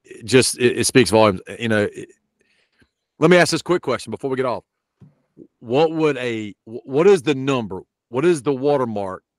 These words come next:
that the Sun Belt has to hit to justify us saying that we're a top four and or top five conference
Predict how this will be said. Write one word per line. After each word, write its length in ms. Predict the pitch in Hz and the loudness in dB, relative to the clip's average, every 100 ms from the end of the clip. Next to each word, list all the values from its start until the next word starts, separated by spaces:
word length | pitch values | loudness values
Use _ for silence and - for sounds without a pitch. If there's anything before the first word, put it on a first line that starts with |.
| - | -14
that 160 | 104 | -14
the 60 | 101 | -10
Sun 240 | - 139 | -6 -6
Belt 220 | 135 117 | -6 -8
has 260 | - 120 117 | -6 -8 -6
to 100 | - | -10
hit 340 | 95 117 98 - _ _ _ _ _ _ _ _ _ _ _ _ _ _ _ _ - | -8 -4 -4 -6 _ _ _ _ _ _ _ _ _ _ _ _ _ _ _ _ -12
to 300 | - 123 107 | -4 -2 -2
justify 880 | 95 123 139 - 104 117 101 92 87 _ _ _ _ - | 0 2 2 0 -4 0 0 -2 -6 _ _ _ _ -4
us 260 | 117 110 - | -2 -2 -6
saying 400 | - - 123 113 | -8 0 0 0
that 160 | 104 87 | -2 -2
we're 200 | 110 110 | 0 0
a 100 | 98 | -2
top 360 | - 113 110 | -4 -4 -4
four 420 | - - 110 104 95 | -6 -6 -2 -2 -4
and 200 | 104 104 | -6 -6
or 120 | 98 | -6
top 260 | 92 101 - | -2 -2 -2
five 300 | - 90 - | -2 -4 -4
conference 640 | - 95 85 82 - - | -6 -6 -6 -12 -12 -14